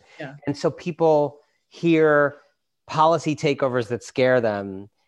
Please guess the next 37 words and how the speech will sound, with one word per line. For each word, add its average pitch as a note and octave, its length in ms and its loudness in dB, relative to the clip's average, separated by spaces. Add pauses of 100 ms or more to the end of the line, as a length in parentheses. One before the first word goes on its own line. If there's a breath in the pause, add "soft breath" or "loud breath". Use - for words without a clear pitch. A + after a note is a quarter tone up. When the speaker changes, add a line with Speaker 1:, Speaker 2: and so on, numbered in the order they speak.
(120)
Speaker 2:
and C3 140 -2
they B2+ 100 2
don't A#2+ 460 -2
hear G2+ 680 -4 (680)
the B2+ 100 -6
vision A2+ 360 -2
for G#2 180 -12
their F#2+ 160 -8
life. F2+ 280 -10
So D3 120 -6
I - 20 -2
wanna G3 140 2
give F3 180 0
you C3+ 140 0
the D3+ 80 2
chance C3 280 -2
to C3 80 -6
do A#2+ 40 -4
the A#2+ 100 0
opposite A2+ 380 -4
'cause A2+ 120 -12
you're A2+ 100 -8
so A2+ 200 -8
good B2+ 200 -2
at A2+ 60 -4
it. G2+ 160 -6 (680 soft breath)
If A#3 240 0
we G3+ 160 4
listen E3 360 2
to G2+ 60 -4
you E2+ 260 -8
in F2+ 100 -12
this F#2 180 -12
book, G2 160 -8
Speaker 1:
<laughs> F#3 320 0
Speaker 2:
if F3+ 140 -8 (100)
we, F3 540 0